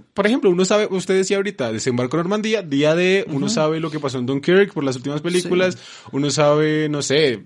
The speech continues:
Speaker 1: digamos, vaya, cochinos de cuando fue Estados Unidos contra Cuba, pero uno de la Primera Guerra Mundial se sabe las misiones, a menos que sea un loco por la guerra, que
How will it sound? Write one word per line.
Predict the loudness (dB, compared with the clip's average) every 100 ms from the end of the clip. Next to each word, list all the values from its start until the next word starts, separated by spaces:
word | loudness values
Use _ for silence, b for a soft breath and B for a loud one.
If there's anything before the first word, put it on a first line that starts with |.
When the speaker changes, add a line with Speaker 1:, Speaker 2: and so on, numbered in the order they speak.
| -8
Speaker 1:
digamos, | -6 -4 -4 -4
vaya, | 0 0 0
cochinos | -2 -2 0 0 -2
de | -2 -2 -4
cuando | -6 -6
fue | -6 -4 -4
Estados | -4 -6
Unidos | -4 -4 -6 -8
contra | -8 -8 0
Cuba, | 2 2 B B B _
pero | 2 4 2
uno | 4 4
de | 4
la | 4
Primera | 2 2
Guerra | 2 0
Mundial | 2 2 0
se | -2
sabe | 0 0
las | 0
misiones, | -4 -4 -4 -4
a | -2
menos | 0 0
que | -2
sea | 0
un | 2
loco | 2 0
por | -2
la | -2 -2
guerra, | -2 -2
que | -2 -4 -6